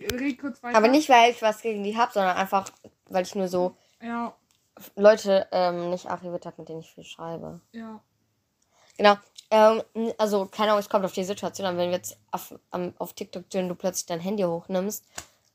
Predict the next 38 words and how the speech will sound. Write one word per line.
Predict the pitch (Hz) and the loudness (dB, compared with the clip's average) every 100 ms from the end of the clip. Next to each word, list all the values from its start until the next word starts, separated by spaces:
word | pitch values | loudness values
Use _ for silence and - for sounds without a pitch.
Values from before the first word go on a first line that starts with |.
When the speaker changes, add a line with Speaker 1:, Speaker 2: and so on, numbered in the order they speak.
| _ _ | _ _
Speaker 2:
dann, | 185 180 180 - _ - | 0 0 -4 -12 _ -4
äh, | 180 | -4
deine | - 175 175 | 0 0 0
Speaker 1:
Nicht | 269 - | -4 -8
das | 262 | -8
Handy. | 269 247 233 | -4 -2 -4
Speaker 2:
Ich | 226 | 2
weiß, | 302 359 | 2 2
ich | |
hab | 392 453 480 466 427 | 0 2 2 2 2
mich | 415 | 4
versprochen. | 427 359 320 240 190 - | 2 2 -2 -2 -6 -12
Speaker 1:
Ah. | 220 - | -16 -6
Speaker 2:
Wenn | 262 | 0
du | 262 | 4
deine | 262 247 | 4 2
Hand | 233 294 294 | 0 -2 -2
hochnimmst, | 214 220 214 | -4 -2 -2
dann | 202 202 | -2 -2
würd | 196 | -4
ich | 185 | -6
mir | 202 | -8
schon | 185 190 | -8 -4
denken, | 190 - 190 180 170 | -4 -4 -10 -10 -8
Hammer, | 220 220 170 | -6 -6 -8
jetzt, | 175 175 - | -6 -6 -6
jetzt, | - 175 185 - - - - - - | -6 -6 -6 -10 -12 -10 -10 -16 -6
jetzt | 190 180 | -4 -4
ist | 180 | 0
der | 175 160 | 0 2
Schuss | - - 202 | 0 0 -2
weg, | 185 | -4
ne? | 185 220 302 - 370 - _ | 0 -2 -2 -6 -8 -12 _
Speaker 1:
<laughs> | _ _ - - 208 | _ _ -20 -16 -2
Speaker 2:
Aber | 202 196 190 185 | 2 4 4 2
sonst, | 185 190 196 214 - - _ _ _ _ _ _ _ - | 2 -2 -2 -6 -12 -20 _ _ _ _ _ _ _ -8
go | 226 | -6
for | 240 185 | -4 -2